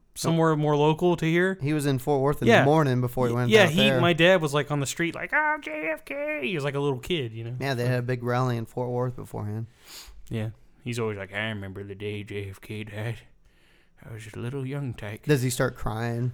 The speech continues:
Speaker 2: and
Speaker 1: No,
Speaker 2: tearing up
Speaker 1: he
Speaker 2: when
Speaker 1: doesn't
Speaker 2: he
Speaker 1: give a
Speaker 2: talks
Speaker 1: shit.
Speaker 2: about it?
Speaker 1: My dad doesn't give any shits about politics, but he always talks about that.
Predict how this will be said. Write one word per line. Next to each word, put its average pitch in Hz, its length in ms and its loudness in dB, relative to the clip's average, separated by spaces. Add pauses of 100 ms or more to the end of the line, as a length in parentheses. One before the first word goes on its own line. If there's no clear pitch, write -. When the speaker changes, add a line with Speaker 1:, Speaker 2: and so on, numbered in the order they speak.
Speaker 2:
and 135 100 -2
Speaker 1:
No, 139 80 2
Speaker 2:
tearing 120 200 2
up 120 120 0
Speaker 1:
he 170 60 2
Speaker 2:
when 143 120 4
Speaker 1:
doesn't 131 80 -2
Speaker 2:
he - 40 -2
Speaker 1:
give 123 80 2
a 120 40 4
Speaker 2:
talks 123 120 0
Speaker 1:
shit. 120 80 -2
Speaker 2:
about 123 260 0
it? - 40 0
Speaker 1:
My 143 80 2
dad 151 180 2
doesn't 131 360 -4
give 120 200 -4
any 117 180 -4
shits 117 320 -8
about 113 220 -10 (500)
politics, 107 540 -10
but 104 140 -12 (1200)
he 127 60 -12
always 104 160 -10
talks 104 240 -10
about 98 220 -16
that. 101 180 -12